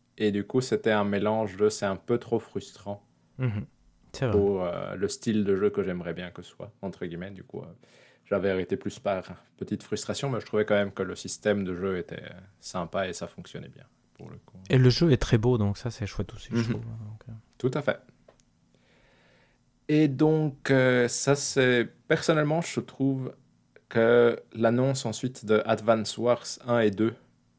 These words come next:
Speaker 1: Reboot Camp, était chouette. Donc, Advance Wars, c'est quoi ? C'est un jeu de stratégie, euh,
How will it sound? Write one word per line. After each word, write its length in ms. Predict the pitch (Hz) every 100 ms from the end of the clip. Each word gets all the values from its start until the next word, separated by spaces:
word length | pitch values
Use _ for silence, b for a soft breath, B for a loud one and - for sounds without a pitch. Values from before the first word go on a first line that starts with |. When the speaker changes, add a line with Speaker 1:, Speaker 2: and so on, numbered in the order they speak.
| _
Speaker 1:
Reboot 460 | - 107 104 98 -
Camp, 340 | 113 110 104 -
était 240 | 107 98
chouette. 640 | - - 120 - - - -
Donc, 240 | 107 101
Advance 400 | 107 98 98 92
Wars, 140 | 113 -
c'est 120 | 107
quoi ? 140 | 120
C'est 120 | 120
un 120 | 98 90
jeu 140 | 95
de 440 | 85 85 85 85 -
stratégie, 760 | - - 92 90 85 92 87
euh, 100 | 80